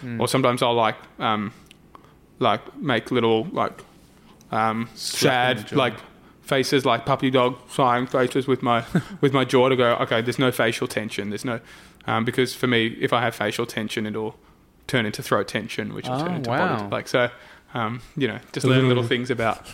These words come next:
Speaker 1: <laughs>
Speaker 2: about myself just to f-, feel free.
Speaker 1: And
Speaker 2: And this is shit that five years ago or ten years ago, no idea.
Speaker 1: Right.
Speaker 2: It's, I reckon it's all come from yoga and meditation.
Speaker 1: Right.
Speaker 2: All this stuff.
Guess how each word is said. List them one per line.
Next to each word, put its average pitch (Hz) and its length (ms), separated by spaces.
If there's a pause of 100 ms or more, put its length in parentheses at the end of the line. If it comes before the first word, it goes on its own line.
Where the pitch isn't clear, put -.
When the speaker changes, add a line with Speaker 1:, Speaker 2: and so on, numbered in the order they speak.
(100)
Speaker 1:
<laughs> - 160
Speaker 2:
about 120 260
myself 113 420
just - 200
to 135 80 (180)
f-, - 340
feel 131 160
free. - 360 (1080)
Speaker 1:
And 147 180
Speaker 2:
And 175 100
this 208 120
is 185 60
shit - 200
that 127 140 (340)
five 139 240
years 127 180
ago 113 300
or 120 200
ten - 260
years 117 160
ago, 113 140 (680)
no 135 140
idea. 110 220 (460)
Speaker 1:
Right. 113 360
Speaker 2:
It's, - 160 (320)
I 131 60
reckon 123 180
it's 123 160
all 160 160
come 139 180
from 123 140
yoga 113 240
and 110 60
meditation. - 440 (280)
Speaker 1:
Right. 123 420
Speaker 2:
All 123 160
this - 140
stuff. - 220